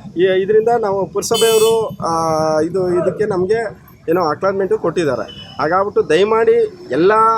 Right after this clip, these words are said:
ಸಾರ್ವಜನಿಕರಲ್ಲೂ ಎಲ್ಲ ವ್ಯಾಪಾರಸ್ಥರಲ್ಲೂ ಮತ್ತು ಎಲ್ಲ ಮಾಧ್ಯಮದಲ್ಲೂ ನಾವು ಕೇಳ್ಕೊಳ್ಳೋದು ಇಷ್ಟೇ, ನಾವು ಏನು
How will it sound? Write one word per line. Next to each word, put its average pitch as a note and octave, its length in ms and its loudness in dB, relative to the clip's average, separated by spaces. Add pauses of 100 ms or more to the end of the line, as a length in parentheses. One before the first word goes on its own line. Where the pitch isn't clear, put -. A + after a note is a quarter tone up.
(240)
ಸಾರ್ವಜನಿಕರಲ್ಲೂ F3 800 -2
ಎಲ್ಲ D#3+ 340 0
ವ್ಯಾಪಾರಸ್ಥರಲ್ಲೂ E3 840 -2
ಮತ್ತು D3+ 260 -4
ಎಲ್ಲ D3+ 220 0
ಮಾಧ್ಯಮದಲ್ಲೂ D#3+ 760 0
ನಾವು D3 180 -2
ಕೇಳ್ಕೊಳ್ಳೋದು F#3 480 -4
ಇಷ್ಟೇ, C3+ 400 -6 (540)
ನಾವು A3 580 2 (220)
ಏನು E3+ 640 0